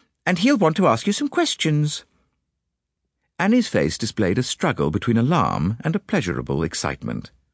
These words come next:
"I thank you, madame," said Poirot, bowing.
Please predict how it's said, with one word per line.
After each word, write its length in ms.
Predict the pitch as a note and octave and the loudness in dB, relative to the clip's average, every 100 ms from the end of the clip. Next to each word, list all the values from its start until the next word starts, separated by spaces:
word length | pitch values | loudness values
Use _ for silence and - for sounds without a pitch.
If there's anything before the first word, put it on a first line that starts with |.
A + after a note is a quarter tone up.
| _ _ _ _ _ _ | _ _ _ _ _ _
"I 180 | F#2+ F2+ | -2 -2
thank 340 | - F#3+ G#3 | 0 -2 0
you, 80 | G2+ | 0
madame," 440 | F2+ E2+ E2+ E2 E2 _ _ _ _ | 0 0 0 -2 -6 _ _ _ _
said 240 | - F2 | -4 -4
Poirot, 380 | - F2 C#2+ C2 | 0 0 0 0
bowing. 460 | D#2+ C#2 G1+ A1+ | -2 -2 -4 -8